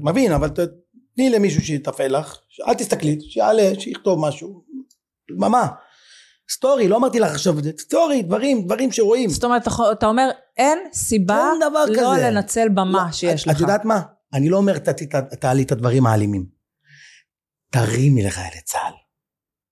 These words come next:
Speaker 1: את לא רוצה את האלימים? קחי את הדברים הטובים של חיילי צה"ל,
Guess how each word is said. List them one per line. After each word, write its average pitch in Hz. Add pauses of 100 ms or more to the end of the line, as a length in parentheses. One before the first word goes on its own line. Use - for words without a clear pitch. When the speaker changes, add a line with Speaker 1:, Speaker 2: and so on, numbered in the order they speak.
(340)
Speaker 1:
את -
לא 151
רוצה 156
את 147
האלימים? 156 (440)
קחי 185
את -
הדברים 135
הטובים 143
של 120
חיילי 117
צה"ל, 117